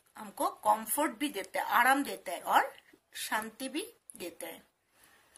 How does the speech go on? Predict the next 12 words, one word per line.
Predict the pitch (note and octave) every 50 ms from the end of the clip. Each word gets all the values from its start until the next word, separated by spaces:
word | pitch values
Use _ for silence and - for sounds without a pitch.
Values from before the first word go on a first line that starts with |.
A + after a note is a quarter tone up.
| - - _ _ -
A | G3+ G3+ G3+
house | - - A#3+ C#4+ F4+ G#4+ A#4+ A#4 A4+ - A#3+ G3+ F#3+
must | F#3+ G3+ G#3 - - G#3+
be | F#3 B3 C#4 F#4 A4+ A#4+ - - F#3+ - - _ _ _ _ _ _ _ _ _ _ _ _ _ -
airy | A3+ A3+ A#3 A#3+ B3 C4 C4 A#3 G3+ D#3+ - _ - E3
and | F#3 G#3+ C#4+ G#4 G#4+
well | - - - G3+ G#3 G#3+ A3 G#3+
lighted. | G#3 G3+ F#3+ F3 E3+ - - D#3 C3 - - _ - - _ _ _ _ _ _ - - _ _ _ _ _
हाउस | - G3+ G3 A#3+ C4 C#4 -
कैसा | - - A#3 A#3 A3+ - D4
होना | C#4+ D4 D4 D#4
चाहिए? | D4 D4+ D#4+ D#4+ E4 G4 C5 - -